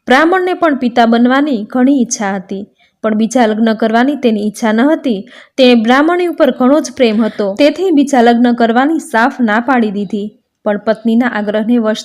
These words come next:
થઈ અનિચ્છાએ પણ નર્મદા શંકરે બીજા લગ્ન કર્યા. તેની બીજી પત્નીનું નામ સુલક્ષણા હતું, પણ એનામાં નામ પ્રમાણે કોઈ ગુણ ન હતા. એ ભારે કર્કશા અને કજિયાખોર સ્વભાવની હતી. વાણીમાંથી સદાય આગ ઝરતી રહેતી,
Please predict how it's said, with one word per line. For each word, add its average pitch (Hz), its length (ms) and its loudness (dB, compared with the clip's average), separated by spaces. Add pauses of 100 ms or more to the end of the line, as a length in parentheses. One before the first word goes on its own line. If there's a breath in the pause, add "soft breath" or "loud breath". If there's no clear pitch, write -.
થઈ 277 160 0
અનિચ્છાએ 294 640 -2
પણ 285 160 0
નર્મદા 220 480 -2
શંકરે 240 440 -4
બીજા 214 300 -4
લગ્ન 208 300 -2
કર્યા. 196 400 -4 (560 loud breath)
તેની 262 220 2
બીજી 285 320 4
પત્નીનું 269 460 2
નામ 285 200 0
સુલક્ષણા 240 720 -2
હતું, 202 340 -8 (280)
પણ 214 180 -2
એનામાં 220 440 0
નામ 208 220 0
પ્રમાણે 240 440 0
કોઈ 233 320 0
ગુણ 247 200 -2
ન 202 120 -2
હતા. 196 400 -6 (380 loud breath)
એ 269 100 2
ભારે 302 380 2
કર્કશા 294 560 2
અને 220 300 -2
કજિયાખોર 240 600 0
સ્વભાવની 214 560 -4
હતી. 208 320 -4
વાણીમાંથી 339 680 0
સદાય 277 400 0
આગ 214 220 -4 (100)
ઝરતી 214 320 0
રહેતી, 240 500 -2